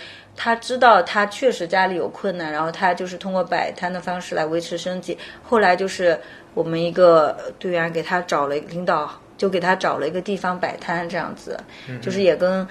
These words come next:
Speaker 1: 市场说能不能以稍微便宜一点的价格给他，
Speaker 2: 嗯。
Speaker 1: 这样子呢，他也可以说也没有搅乱这个秩序，然后他也能维持生计，只是可能赚的少一点嘛。就疏堵结合，对，我们很喜欢说疏堵结合这个词，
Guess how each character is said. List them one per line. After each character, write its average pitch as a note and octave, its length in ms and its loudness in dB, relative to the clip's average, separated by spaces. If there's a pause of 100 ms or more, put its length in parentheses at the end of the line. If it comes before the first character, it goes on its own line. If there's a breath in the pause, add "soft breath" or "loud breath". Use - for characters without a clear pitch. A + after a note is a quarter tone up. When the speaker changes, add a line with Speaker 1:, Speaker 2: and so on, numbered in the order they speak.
(120)
Speaker 1:
市 - 200 0
场 E3+ 200 -4
说 F3 240 4
能 E3+ 140 -2
不 F#3 60 -2
能 F3 260 -2
以 E3+ 320 -6
稍 F3+ 220 -2
微 F3+ 260 2 (500)
便 F#3 360 2
宜 A#3 100 4
一 A#3+ 40 4
点 F#3+ 180 4
的 D3 100 -4
价 E3 240 4
格 D3+ 180 -4
给 C3 160 -4
他， - 200 -4
Speaker 2:
嗯。 D3+ 40 -2
Speaker 1:
这 G3+ 100 0
样 G3+ 140 4
子 D#3 120 -8
呢， D3+ 180 -6
他 G3+ 300 4 (320 loud breath)
也 F3+ 240 6
可 - 140 6
以 G#3+ 140 6
说 F3 320 8
也 E3+ 140 2
没 E3+ 120 4
有 C4+ 80 12
搅 A#3 180 6
乱 C#3+ 140 4
这 E3+ 60 2
个 E3+ 80 6
秩 E3+ 160 0
序， D#3+ 180 0
然 D3 140 4
后 D#3 60 2
他 F3+ 160 2
也 F3 80 4
能 D#3 140 0
维 D#3 100 4
持 D#3+ 160 -4
生 F#3 260 0
计， E3+ 160 -6
只 D#3 100 -4
是 A3 240 6 (280)
可 - 120 -10
能 E3+ 120 -2
赚 - 180 0
的 F#3+ 60 2
少 - 220 -4
一 - 60 -2
点 E3 140 0
嘛。 - 180 -6 (300)
就 - 80 -8
疏 - 200 2
堵 C#4 160 0
结 D#3+ 240 4
合， F3+ 220 6
对， E3+ 160 4
我 C#3+ 140 0
们 E3+ 140 -2
很 G3+ 140 0
喜 G3+ 120 0
欢 D#3 100 2
说 F#3+ 100 -4
疏 A3 200 -2
堵 F#3+ 100 -2
结 E3 160 -2
合 E3+ 140 0
这 E3+ 100 2
个 E3 80 2
词， - 320 -6